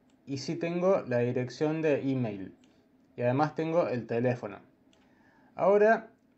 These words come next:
si yo quisiera crear una columna nueva en este data frame que tuviera la región del vendedor,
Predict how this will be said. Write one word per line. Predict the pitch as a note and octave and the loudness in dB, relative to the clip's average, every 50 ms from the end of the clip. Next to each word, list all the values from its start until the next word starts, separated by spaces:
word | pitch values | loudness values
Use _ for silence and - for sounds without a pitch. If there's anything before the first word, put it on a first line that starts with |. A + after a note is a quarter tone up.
| _ - | _ -20
si | - - - C#3 | -18 -14 -14 -8
yo | B2+ F#3+ G3+ | -4 -4 -4
quisiera | - G#3 F3+ - G#3+ G3 G3+ F#3+ | -4 -6 -4 0 0 0 0 0
crear | - E3+ F3 F3+ F3+ F#3 F3+ - - - - | -2 0 0 2 2 2 0 -2 -6 -12 -10
una | C#3+ D3 D3+ D#3 D#3 D#3 D3+ D3+ D3 D3 C#3+ C#3 C3+ C3 B2+ | -6 -4 -4 -2 -2 -2 -2 -2 -2 -2 0 0 -2 -2 -2
columna | B2+ C#3+ C#3 D3+ D#3+ E3 E3+ E3 E3 | -2 -2 0 -2 -2 -2 -4 -4 -4
nueva | F3+ F#3+ G3 F3+ E3+ E3+ F3 - - - - | -2 0 0 2 2 2 0 -4 -6 -10 -8
en | B2+ C3 | -6 -4
este | C3 B2+ C3 D#3+ | -4 -4 -4 -2
data | D#3 E3+ F3+ E3+ F3+ F3 | -2 -2 -2 -2 -2 -4
frame | - - F3 E3+ E3+ F3+ A3 B3+ - _ _ _ _ _ _ _ _ _ _ _ | -4 -4 -6 -6 -6 -6 -8 -10 -14 _ _ _ _ _ _ _ _ _ _ _
que | - B2+ B2+ B2+ B2+ B2+ B2 B2 B2 A#2+ A#2+ A#2+ A#2 A#2 A#2 A#2 A#2 - | -6 -2 0 0 0 0 0 0 0 -2 0 0 0 0 -2 -2 -4 -6
tuviera | - B2+ C3 C#3+ D#3 D#3 E3+ | -4 0 2 2 2 2 2
la | D#3 C#3 B2+ | 2 0 0
región | A#2+ B2 B2+ B2+ - - D#3+ D#3+ E3 E3 C3+ A2 - | 0 -2 -4 -6 -4 -4 -2 -2 -2 -4 -6 -8 -6
del | A#2+ A#2+ A#2 | -6 -4 -2
vendedor, | A#2 A#2+ B2 C3 D3 E3+ F#3 F#3+ F#3 F#3+ G#3 B3 | -2 -2 -2 0 0 2 4 4 4 2 2 -2